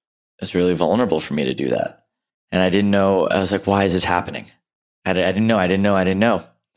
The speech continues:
Later in the month, me and my father had dinner together, and he ended up opening up about one of the most vulnerable experiences he's ever had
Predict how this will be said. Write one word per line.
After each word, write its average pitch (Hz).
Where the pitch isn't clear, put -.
Later 120
in 107
the 104
month, 107
me 110
and 110
my 107
father 101
had 95
dinner 131
together, 117
and 98
he 127
ended 104
up 95
opening 98
up 90
about 85
one 92
of 90
the 90
most 90
vulnerable 87
experiences 82
he's 123
ever 90
had -